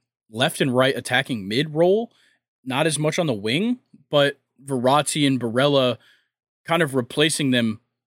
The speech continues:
uh, out wide. So it, they played it weird. I didn't like the tactics here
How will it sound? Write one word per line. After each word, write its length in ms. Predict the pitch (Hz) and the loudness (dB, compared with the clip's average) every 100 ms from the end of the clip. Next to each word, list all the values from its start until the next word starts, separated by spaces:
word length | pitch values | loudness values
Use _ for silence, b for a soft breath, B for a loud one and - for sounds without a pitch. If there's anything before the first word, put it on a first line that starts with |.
| _ _ - | _ _ -6
uh, 280 | 123 117 113 | -2 0 0
out 200 | 127 127 | 0 0
wide. 380 | 117 127 98 95 | 2 2 2 -2
So 300 | 143 127 - _ - | 0 0 -2 _ -4
it, 220 | 165 - | -4 -2
they 120 | 143 | -4
played 440 | 139 - 165 160 165 | -4 -6 0 0 0
it 160 | 170 | -4
weird. 580 | 123 135 147 151 151 147 - | -2 2 4 4 2 -2 -6
I 140 | 123 | -6
didn't 420 | 123 - 143 147 | -6 -8 -4 -4
like 220 | 135 131 | -4 -4
the 80 | 131 | -6
tactics 580 | 123 - 131 131 156 - | -10 -2 0 0 -6 -6
here 380 | 175 165 175 | -4 0 0